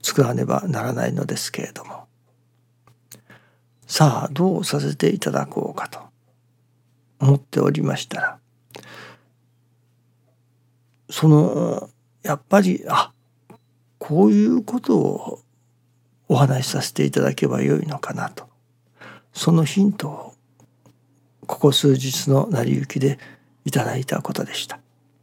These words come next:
それは神様とのより良い関係、リレーションシップというのでしょうか。それを、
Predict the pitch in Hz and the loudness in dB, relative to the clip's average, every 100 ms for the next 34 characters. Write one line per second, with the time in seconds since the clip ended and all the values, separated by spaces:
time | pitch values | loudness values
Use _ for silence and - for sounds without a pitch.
0 | _ _ _ - _ _ - - - - | _ _ _ -20 _ _ -20 -20 -20 -20
1 | _ _ _ _ _ - - 143 139 143 | _ _ _ _ _ 0 8 8 8 6
2 | 143 143 143 - - _ - _ _ _ | 4 2 0 -2 -6 _ -20 _ _ _
3 | _ - 220 262 226 - - - 143 185 | _ -4 0 0 0 -2 0 -2 -2 2
4 | 165 143 - _ _ _ _ _ _ 165 | 2 0 -6 _ _ _ _ _ _ 8
5 | 220 214 175 202 233 156 _ _ _ - | 8 6 2 2 2 -2 _ _ _ -8
6 | - 143 151 - - - _ _ _ _ | -2 -2 -2 -6 -10 -12 _ _ _ _
7 | _ _ _ _ _ - 131 143 143 143 | _ _ _ _ _ -6 2 2 4 0
8 | - 170 - - - - 139 147 180 165 | 0 -2 -6 -6 -10 -2 0 0 -4 -6
9 | - - - - - _ _ _ - - | -8 -10 -10 -14 -16 _ _ _ -20 -20
10 | _ - 170 185 180 - - | _ 0 4 6 4 2 -2